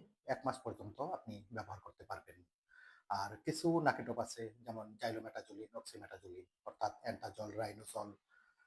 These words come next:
রাইনেক্স, এই টাইপের নাকের ড্রপগুলো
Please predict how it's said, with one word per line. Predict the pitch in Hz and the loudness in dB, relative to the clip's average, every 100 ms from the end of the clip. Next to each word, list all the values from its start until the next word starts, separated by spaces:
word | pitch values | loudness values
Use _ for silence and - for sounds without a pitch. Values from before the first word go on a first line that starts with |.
| _ | _
রাইনেক্স, | 123 123 110 143 - - - - - - - - | 6 8 6 4 4 0 -4 -16 -20 -20 -20 4
এই | 160 160 | 8 12
টাইপের | 160 - | 12 12
নাকের | 151 131 131 | 10 8 8
ড্রপগুলো | 131 - 113 156 | 6 8 4 6